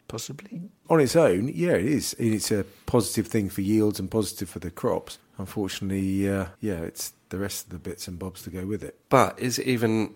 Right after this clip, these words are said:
Speaker 3: a consideration at the moment with everything going on? Kind of a lot of those, and even looking at our shores, we talk about nitrogen and people using less nitrogen and maybe smaller yields towards the end of the season on wheat. You know, we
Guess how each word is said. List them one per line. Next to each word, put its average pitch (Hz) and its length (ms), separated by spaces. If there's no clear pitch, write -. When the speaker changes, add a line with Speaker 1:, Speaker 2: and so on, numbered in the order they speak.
Speaker 3:
a - 60
consideration 95 720
at 73 60
the 85 60
moment 82 380
with 82 140
everything 82 260
going 82 240
on? 85 200
Kind 117 200
of 101 100
a 104 60
lot 110 320
of 92 180
those, 90 540
and 95 100
even 85 220
looking - 240
at 80 60
our 90 100
shores, 85 280
we 87 80
talk 87 180
about 82 180
nitrogen 85 600
and 85 320
people 92 280
using 92 280
less 98 260
nitrogen 87 400
and 92 160
maybe 90 380
smaller 87 400
yields 87 420
towards 92 260
the 90 60
end 87 100
of 82 60
the 85 60
season 87 320
on 85 140
wheat. 90 340
You 92 60
know, 87 60
we 87 320